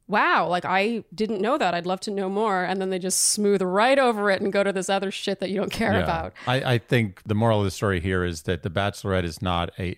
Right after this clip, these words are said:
Speaker 2: a, uh, a, a focus point for gaining knowledge about the world.
Speaker 1: <laughs> I, yeah, I'm putting my expectations in the wrong place, clearly. So obviously the big talking point with this date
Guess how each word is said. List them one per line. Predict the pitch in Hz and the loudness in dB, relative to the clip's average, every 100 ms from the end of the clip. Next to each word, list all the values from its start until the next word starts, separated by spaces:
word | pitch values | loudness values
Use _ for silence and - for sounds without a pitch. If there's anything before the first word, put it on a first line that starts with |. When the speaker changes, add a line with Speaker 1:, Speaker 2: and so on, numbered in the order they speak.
| 92 | -6
Speaker 2:
a, | 87 87 | -6 -4
uh, | 78 85 - _ - | -6 -8 -12 _ -8
a, | 82 87 - | -8 -8 -10
a | |
focus | - - 131 120 110 - | -14 -2 0 2 -2 -6
point | - 90 82 - - - | -8 -6 -6 -10 -16 -20
for | - 90 82 82 131 | -10 -6 -4 -6 -8
gaining | 107 104 92 87 85 | -4 -2 -2 -4 -4
knowledge | 82 85 87 78 - - | -4 -2 -4 -6 -12 -10
about | 80 78 | -8 -6
the | 87 | -6
world. | 80 82 78 - - | -6 -4 -6 -10 -12
Speaker 1:
<laughs> | - | -2
I, | 254 254 220 214 | 0 0 -2 0
yeah, | 220 190 | 0 2
I'm | 196 | 0
putting | 233 220 | 0 0
my | 202 | 0
expectations | 175 175 170 160 160 165 156 | -2 -2 -6 -6 -6 -6 -8
in | |
the | 151 | -8
wrong | 151 151 | -8 -8
place, | 160 151 | -8 -8
clearly. | - 160 143 151 - _ | -8 -8 -6 -8 -14 _
So | - 262 | 0 2
obviously | 277 285 285 | 2 0 0
the | 247 | 0
big | 247 254 | 0 0
talking | 254 247 247 | 0 0 0
point | 233 220 | -4 -2
with | 196 - | -2 -4
this | 196 190 - 170 | -4 -4 -6 -6
date | 190 180 240 - - | -2 -2 -4 -4 -6